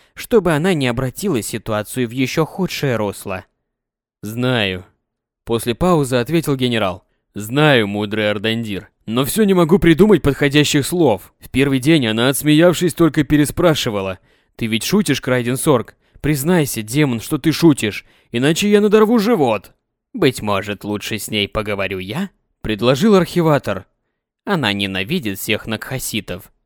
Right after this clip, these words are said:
но меня все же ненавидит меньше, чем вас.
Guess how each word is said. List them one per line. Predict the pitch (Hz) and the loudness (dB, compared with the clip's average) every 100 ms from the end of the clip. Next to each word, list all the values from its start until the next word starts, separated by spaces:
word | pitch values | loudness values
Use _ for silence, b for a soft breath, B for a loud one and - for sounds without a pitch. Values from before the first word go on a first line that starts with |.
| _ | _
но | - 214 | -4 -2
меня | 127 110 160 160 | 0 -2 -2 -4
все | - 104 | -4 -4
же | 104 | -4
ненавидит | 107 110 101 98 104 123 175 | -4 -4 -4 -6 -6 -8 -4
меньше, | 190 131 - 107 | -4 -4 -6 -8
чем | - 95 92 | -6 -8 -8
вас. | 90 - | -10 -12